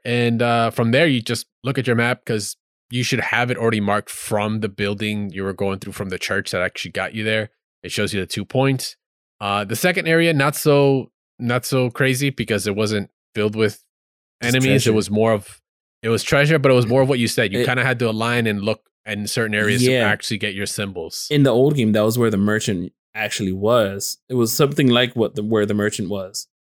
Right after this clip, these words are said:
Speaker 2: where he was in the, like, a hut by himself,
Speaker 1: Y-,
Speaker 2: and you could see
Speaker 1: yeah.
Speaker 2: the flames from outside for his, uh, merchant house.
Speaker 1: Yep.
Speaker 2: Um,
Speaker 1: Mm-hmm.
Speaker 2: and there he had to do a puzzle on the second floor with the boxes. Um, and they
Speaker 1: Yes.
Speaker 2: also took out the waterfall boxes area where you had to get the key to the church as well.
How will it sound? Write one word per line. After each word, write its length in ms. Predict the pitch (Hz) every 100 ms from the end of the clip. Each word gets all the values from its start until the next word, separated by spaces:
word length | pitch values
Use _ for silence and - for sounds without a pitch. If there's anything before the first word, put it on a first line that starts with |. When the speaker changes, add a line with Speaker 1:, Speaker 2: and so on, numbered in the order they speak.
| _
Speaker 2:
where 120 | 123 135
he 80 |
was 140 | 139 135
in 200 | 147 156 147
the, 60 |
like, 240 | 131 117 110
a 80 | 104
hut 340 | 123 131 -
by 200 | 120 117
himself, 540 | 113 107 110 104 123
Speaker 1:
Y-, 400 | 127 113 117 113 -
Speaker 2:
and 120 | 113
you 60 | 117
could 140 | 120
see 160 | 120 107
Speaker 1:
yeah. 60 | 127
Speaker 2:
the 80 | 110
flames 360 | - 107 117 117
from 120 | 113
outside 480 | 104 98 104 98 110
for 160 | 127 127
his, 280 | 139 135 -
uh, 220 | 151 147
merchant 360 | 143 147 151 170
house. 180 | 190 220
Speaker 1:
Yep. 180 | 233 - _ _ _ _
Speaker 2:
Um, 320 | 117 113 110 104
Speaker 1:
Mm-hmm. 240 | 104 131 135
Speaker 2:
and 240 | 123 117 120
there 100 | 123
he 80 | 131
had 100 | 123
to 80 | 120
do 120 | 117
a 60 |
puzzle 420 | 101 131 123 113 104
on 220 | 107 98
the 80 | 95
second 440 | - 117 - 107
floor 280 | - 127 120
with 140 | 110 -
the 60 |
boxes. 680 | 101 104 104 - - - - _ _ _ _ _ -
Um, 260 | 107 101 101
and 120 | 131
they 80 | 143
Speaker 1:
Yes. 120 | 104
Speaker 2:
also 280 | 139 233 156
took 260 | 131 143 139
out 180 | 127 127
the 80 |
waterfall 560 | 110 110 131 131 120 104
boxes 500 | 95 101 113 113 101
area 420 | - 98 98 92 87
where 160 | 101
you 160 | 95 98
had 160 | 104 101
to 80 |
get 300 | 98 113 160
the 80 | -
key 280 | - 110 95
to 120 | 98
the 140 | 95 92
church 420 | - 98 - -
as 160 | 95 -
well. 360 | 113 104 85